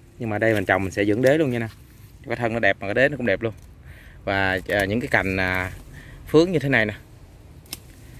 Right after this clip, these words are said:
thì chúng ta thường xuyên cắt các bạn. Này trước mình cắt rồi nè.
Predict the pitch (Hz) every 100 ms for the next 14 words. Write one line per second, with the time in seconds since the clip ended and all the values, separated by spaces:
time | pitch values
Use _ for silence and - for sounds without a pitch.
0 | - - - 98 117 113 110 104 - 123
1 | 117 110 104 131 135 104 - - - 101
2 | 98 - 135 104 - 120 98 95